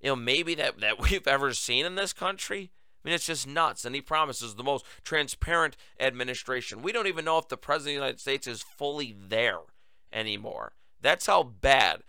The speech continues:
it has gotten with Joe Unity Biden. I think a lot of the American people are losing faith in him. You know, is Ukraine losing faith in Joe Unity Biden? Did he really say to them today, "Prepare to be, you know, for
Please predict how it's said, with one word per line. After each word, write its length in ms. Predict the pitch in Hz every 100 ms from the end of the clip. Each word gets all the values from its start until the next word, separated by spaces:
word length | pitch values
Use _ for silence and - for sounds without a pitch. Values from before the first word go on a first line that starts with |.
| - -
it 120 | 120
has 160 | 110
gotten 300 | 95 113 95
with 180 | 104 101
Joe 220 | - 113
Unity 360 | 107 107 104 101
Biden. 260 | 98 104 98
I 160 | 120
think 200 | - 196
a 60 | 151
lot 240 | 131 123
of 120 | 123
the 100 | 113
American 420 | 113 113 113 107 104
people 240 | 117 107
are 80 | 104
losing 320 | 117 110 104
faith 380 | - 113 107 101
in 80 | 92
him. 120 | 69 - - - 107
You 60 |
know, 80 | 120
is 120 | 101
Ukraine 600 | 113 - - 127 139 156 - - -
losing 340 | 135 147 151 151
faith 300 | 147 156 143
in 120 | 139
Joe 220 | 139 147
Unity 340 | 147 147 147
Biden? 400 | 127 131 139 165
Did 140 | 127 120
he 100 | 117
really 400 | 101 120 143 143
say 260 | - 120
to 80 | 139
them 200 | 160 160
today, 340 | 165 175 175 147 - -
"Prepare 640 | 127 - 113 127 139 147 - - - -
to 140 | 131
be, 380 | 110 120 110 104 - -
you 80 | 117
know, 100 | 107
for 360 | 117 110 101